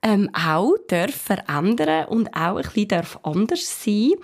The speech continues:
mm, als, äh, vor der Schwangerschaft. <laughs> Aber, ähm,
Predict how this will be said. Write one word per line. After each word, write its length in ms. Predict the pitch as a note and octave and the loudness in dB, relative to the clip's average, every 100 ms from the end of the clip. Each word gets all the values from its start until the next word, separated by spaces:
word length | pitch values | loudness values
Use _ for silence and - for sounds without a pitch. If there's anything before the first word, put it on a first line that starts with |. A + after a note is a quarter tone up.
| - - - - - - | -8 -16 -16 -18 -12 -2
mm, 320 | A3+ A3+ A3+ A3 - | 2 2 2 0 -2
als, 540 | F3 F3 F3+ F3+ - - | -2 0 0 -2 -10 -14
äh, 300 | - - - | -16 -12 -8
vor 280 | - - - | -6 -6 -6
der 160 | - E3+ | -4 -4
Schwangerschaft. 880 | - F#2 F#3 E3 - - - - - - E3+ F#3 F#3 G#3 | -2 0 0 0 -4 -6 -10 -4 -4 -2 -4 0 2 2
<laughs> 580 | G#3 - - - - - | 0 -4 -12 -10 -12 -2
Aber, 480 | F#3 F#3+ G3 F#3 F3+ | 2 2 2 0 0
ähm, 340 | F3 F3 F3 | 2 2 0